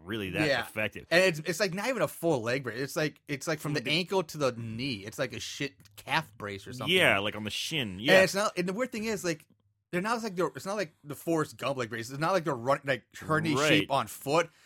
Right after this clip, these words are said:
Speaker 2: They're riding A T Vs. So why couldn't a kid in the leg brace ride an A T V? Like,
Speaker 1: So,
Speaker 2: why is he
Speaker 1: yeah.
Speaker 2: left out of this?
Speaker 1: Yeah, and I, it's, there's definitely some favoritism that he, I guess that he, or he feels jealousy because he thinks his, uh, his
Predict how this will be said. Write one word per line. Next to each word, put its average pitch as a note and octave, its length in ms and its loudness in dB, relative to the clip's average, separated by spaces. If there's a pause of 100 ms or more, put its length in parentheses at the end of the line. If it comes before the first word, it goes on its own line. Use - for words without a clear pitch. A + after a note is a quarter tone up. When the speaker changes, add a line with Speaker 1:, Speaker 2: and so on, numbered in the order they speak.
(160)
Speaker 2:
They're G#3 120 0
riding B3 380 0
A G#3 160 2
T G#3 200 -2
Vs. D#3 480 -2 (300)
So F3+ 140 0
why E3+ 240 2
couldn't C4 220 -4
a A3 40 -4
kid G#3+ 240 -4
in G3 80 -4
the E3+ 60 -2
leg D#3+ 180 4
brace C#3+ 200 0
ride C#3+ 280 4
an E3 100 -2
A D#3 140 2
T D#3 220 -2
V? B2+ 280 -2
Like, A#2+ 120 -6
Speaker 1:
So, F#3+ 180 4
Speaker 2:
why F#3 140 10
is A3 140 4
he G3+ 100 4
Speaker 1:
yeah. A3+ 140 10
Speaker 2:
left F3 180 4
out E3 160 8
of C3 80 2
this? A2+ 80 -2
Speaker 1:
Yeah, E3+ 160 6
and F3 120 2
I, F#3 120 -2
it's, D3 320 -4
there's E3 260 0
definitely F#3 240 -2
some C#3+ 140 -2
favoritism F2+ 840 -4
that F#2+ 140 -4
he, F#2+ 140 -4
I F#2 60 -4
guess G2 240 -2
that G2+ 140 -2
he, F#2+ 240 -6
or A2+ 100 -2
he G#2 40 -4
feels G#2+ 480 -4
jealousy G2 480 -4
because F#2 240 -6
he F#2+ 80 -8
thinks F#2 300 -10
his, E2+ 260 -8
uh, D#2+ 300 -6 (180)
his G2 220 -6